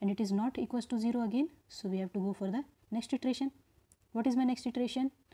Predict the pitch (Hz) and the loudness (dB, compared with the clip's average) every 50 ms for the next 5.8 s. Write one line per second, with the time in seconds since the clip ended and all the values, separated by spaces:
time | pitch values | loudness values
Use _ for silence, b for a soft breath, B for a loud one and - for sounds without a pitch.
0 | _ _ _ - - 208 196 185 202 220 226 - - 202 190 185 185 196 190 - | _ _ _ -8 -4 -2 0 0 0 0 -2 -4 -4 -4 -2 0 -2 -2 -4 -4
1 | 208 - - - 247 262 - - - 196 190 190 190 - - 208 226 233 214 208 | -6 -4 -2 -2 -4 -4 -4 -6 -6 -4 -2 -2 -2 -2 0 0 0 0 0 0
2 | 220 233 226 - 240 233 - 240 233 226 233 226 196 202 220 220 214 202 214 220 | 0 0 0 0 -2 -2 0 0 0 0 0 0 0 0 0 0 0 0 0 0
3 | 214 220 220 202 - 226 247 254 - b b b b b b b - 208 196 196 | 0 -2 -2 -4 -2 -4 -4 -4 -6 b b b b b b b -2 -2 -2 0
4 | - 214 202 - - 220 220 247 220 208 214 196 196 202 202 202 196 214 226 - | 0 -2 -2 -2 -2 0 0 0 2 2 0 0 0 0 0 0 0 0 0 -2
5 | 220 208 214 240 233 - - - 208 208 202 233 233 - 277 302 | 0 0 0 0 -2 -4 -6 -4 -2 0 0 0 2 2 2 2